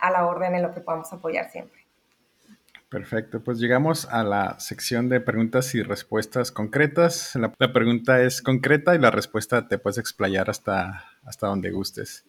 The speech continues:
Speaker 1: Ujú.
Speaker 2: Primera pregunta, y la más importante, ¿cuál es tu comida favorita?
Speaker 1: Mi comida favorita, eh, yo creo que es... Ay, me gusta mucho todo, pero la pizza,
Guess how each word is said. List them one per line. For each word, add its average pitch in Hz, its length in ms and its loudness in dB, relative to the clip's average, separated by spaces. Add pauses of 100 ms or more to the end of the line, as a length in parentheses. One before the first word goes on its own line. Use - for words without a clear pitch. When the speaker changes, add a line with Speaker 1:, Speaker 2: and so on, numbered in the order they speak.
Speaker 1:
Ujú. 240 320 -8 (200)
Speaker 2:
Primera 113 300 0
pregunta, 151 800 0 (260)
y 113 120 -4
la 101 100 -4
más 98 180 -4
importante, 123 680 -2
¿cuál 107 220 0
es - 140 -6
tu 120 100 -4
comida 104 280 0
favorita? 92 640 -6 (460)
Speaker 1:
Mi 233 160 -6
comida 196 340 -6
favorita, 202 1000 -4
eh, 175 520 -6
yo 180 120 -8
creo 185 260 -6
que 180 300 -10
es... 220 800 -4 (340)
Ay, 311 220 -6 (340)
me 226 120 -12
gusta 180 240 -12
mucho - 260 -8
todo, - 280 -10
pero 196 200 -10
la 208 160 -4
pizza, - 400 -12